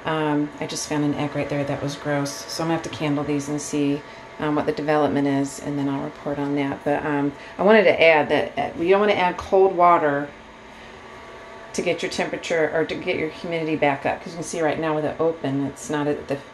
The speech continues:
optimal fifty-five degrees, and the temperature's going down. But temporarily to candle them, that's fine. But anyway,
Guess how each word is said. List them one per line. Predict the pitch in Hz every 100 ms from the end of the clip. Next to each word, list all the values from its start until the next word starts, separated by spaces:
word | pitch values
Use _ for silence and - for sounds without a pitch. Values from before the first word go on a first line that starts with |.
| -
optimal | 156 151 - 160 147 143
fifty-five | 165 - - - - -
degrees, | - 151 - - -
and | 180
the |
temperature's | 185 160 - - 151 151
going | 156 147 147
down. | 147 - 151 160 - - - -
But | - -
temporarily | 202 196 196 190 190 190
to | 190
candle | 185 180 160 160
them, | 160 151
that's | 147 139 -
fine. | - - - - - - - - - - - -
But | 190
anyway, | 175 156 151 143